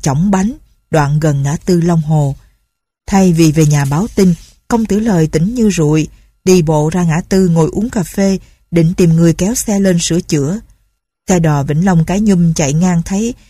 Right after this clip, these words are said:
đến nhà báo tin cho bà hai. "Xe Công Tử Lời lọt xuống mương, nằm trơ cắn cuốc,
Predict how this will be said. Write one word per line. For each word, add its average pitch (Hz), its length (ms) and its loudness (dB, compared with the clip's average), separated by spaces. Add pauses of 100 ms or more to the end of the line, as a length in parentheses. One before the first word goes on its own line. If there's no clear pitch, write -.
(140)
đến 214 220 0
nhà 196 200 0
báo 170 220 -2
tin 190 280 0
cho 175 140 -2
bà 147 140 -2
hai. 170 400 -4 (800)
"Xe 233 120 4
Công 233 200 0
Tử 208 160 2
Lời 202 240 4
lọt 170 220 2
xuống 254 220 -4
mương, 226 400 2
nằm 147 180 -2
trơ 185 220 0
cắn 247 220 -4
cuốc, 285 340 -2